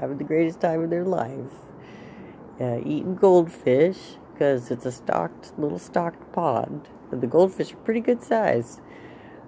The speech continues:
Uh, and, uh, so you get all these, plus you get a million ducks over there.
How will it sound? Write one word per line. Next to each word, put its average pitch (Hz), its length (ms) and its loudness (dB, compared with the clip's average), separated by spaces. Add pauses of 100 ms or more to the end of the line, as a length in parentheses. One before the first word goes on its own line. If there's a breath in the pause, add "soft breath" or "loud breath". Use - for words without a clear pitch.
(180)
Uh, 123 380 -6 (760)
and, 127 400 -4
uh, 123 440 -2
so - 180 -6
you 135 160 -2
get 139 200 4
all 135 200 2
these, 151 400 -6 (140)
plus 151 220 -2
you 139 60 -6
get 135 140 -4
a 123 100 -2 (220)
million 143 260 -4
ducks 143 380 -6
over 147 160 -6
there. 147 180 -12